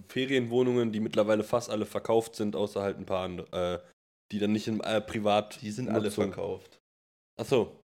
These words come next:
Speaker 2: Ja.
Speaker 1: Also die sind quasi alle in Privatnutzung, nur es gibt manche, die sie halt vermieten. Und
Speaker 2: Genau.
Speaker 1: dafür musst du halt schon lang genug diese Person kennen.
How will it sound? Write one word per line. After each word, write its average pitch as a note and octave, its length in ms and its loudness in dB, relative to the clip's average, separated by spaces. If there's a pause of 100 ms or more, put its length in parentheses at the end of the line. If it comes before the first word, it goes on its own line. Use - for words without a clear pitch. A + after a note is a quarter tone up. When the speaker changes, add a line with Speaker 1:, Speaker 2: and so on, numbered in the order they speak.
Speaker 2:
Ja. F2+ 180 -10
Speaker 1:
Also G#2+ 180 -2
die A2 60 -4
sind C3+ 160 -2
quasi C3 320 6
alle B2 180 6
in A#2 60 4
Privatnutzung, B2+ 720 2
nur A#2+ 100 6
es A2+ 100 -2
gibt A2+ 160 -2
manche, A2 300 -2
die G#2 120 -8
sie G2 140 -2
halt F#2+ 140 0
vermieten. G2 440 -6
Und - 260 -20
Speaker 2:
Genau. G2 140 -4
Speaker 1:
dafür G#2 200 4
musst A2 260 2
du A2+ 80 4
halt G2+ 140 6
schon G#2 180 0
lang G#2+ 220 0
genug G#2+ 240 0
diese G#2 180 -6
Person F#2+ 380 -2
kennen. E2+ 260 -6